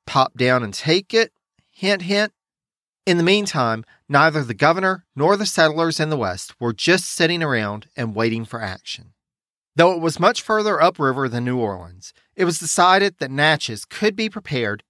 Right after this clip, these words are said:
to serve as an alternate port from which to collect goods for shipment to the eastern seaboard and Europe.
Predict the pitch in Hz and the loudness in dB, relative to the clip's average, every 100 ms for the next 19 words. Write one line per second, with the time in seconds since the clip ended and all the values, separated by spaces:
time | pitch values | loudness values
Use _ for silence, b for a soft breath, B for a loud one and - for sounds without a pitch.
0 | _ - 160 - 185 185 170 143 147 - | _ -8 -6 2 4 4 2 -2 -4 2
1 | 165 180 196 180 - 127 92 - _ _ | 2 2 -4 -6 -6 -8 -8 -12 _ _
2 | - 185 220 190 147 - - - 123 131 | 2 4 6 4 2 -2 -12 -10 0 0
3 | 190 - 147 123 113 - - - - 175 | 0 -6 -2 0 -2 -6 -10 -6 0 -2
4 | 185 180 - - 117 - 180 - 190 165 | -2 -10 -12 -12 -10 -8 -6 -6 -8 -8
5 | - 160 151 156 143 131 123 107 87 _ | -6 -6 -4 -4 -4 -4 -4 -6 -8 _